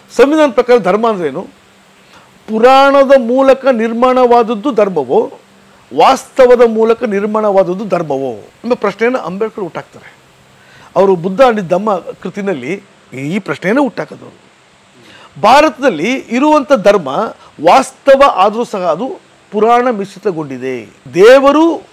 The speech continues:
ಮತ್ತು ದೇವರ ವಿವಿಧ ರೂಪಗಳಿಂದ ಧರ್ಮ ನಿಯಂತ್ರಣ ಆಗ್ತಾ ಇದೆ. ದೇವರು ಮತ್ತು ದೇವರ ವಿವಿಧ ನಿಯಂತ್ರಣಗಳು ಧರ್ಮದ ಒಳಗೆ ಪ್ರವೇಶ ಪಡೆದಾಗ ಧರ್ಮ ಸೋಲುತ್ತೆ, ಪುರಾಣ ಗೆಲ್ಲುತ್ತೆ,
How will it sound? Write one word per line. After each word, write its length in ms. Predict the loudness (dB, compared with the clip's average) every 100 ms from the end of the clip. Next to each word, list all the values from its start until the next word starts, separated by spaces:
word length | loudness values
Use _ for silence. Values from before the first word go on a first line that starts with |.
| _ _ -2
ಮತ್ತು 240 | -2 0
ದೇವರ 340 | 4 4 4 2
ವಿವಿಧ 320 | 0 -2 0
ರೂಪಗಳಿಂದ 680 | 0 -2 2 4 4 2 0 0 -2 -6
ಧರ್ಮ 280 | -2 0 0
ನಿಯಂತ್ರಣ 500 | -2 -2 -4 -4 -6
ಆಗ್ತಾ 300 | -6 -8 -10
ಇದೆ. 540 | -10 -10 -14 -16 -20 -10 2
ದೇವರು 400 | 4 4 4 2
ಮತ್ತು 380 | 0 -2 -4 2
ದೇವರ 260 | 2 4
ವಿವಿಧ 320 | 2 0 0
ನಿಯಂತ್ರಣಗಳು 880 | 0 0 -2 -4 0 2 4 2 -2 -2
ಧರ್ಮದ 260 | 0 2 4
ಒಳಗೆ 280 | 4 2
ಪ್ರವೇಶ 380 | 0 -2 0 0
ಪಡೆದಾಗ 420 | -2 -6 -6 -4 -4 -4 -8 _ -6 2
ಧರ್ಮ 280 | 2 4 2 0 -6 _ _ _ -4
ಸೋಲುತ್ತೆ, 640 | 0 0 -2 -8 -10 -12 _ _ _ _ _ _ _ _ _ _ _ _ -4
ಪುರಾಣ 280 | 2 4 2 -2 -8 -4
ಗೆಲ್ಲುತ್ತೆ, 640 | -2 -2 -4 -8 -8 -14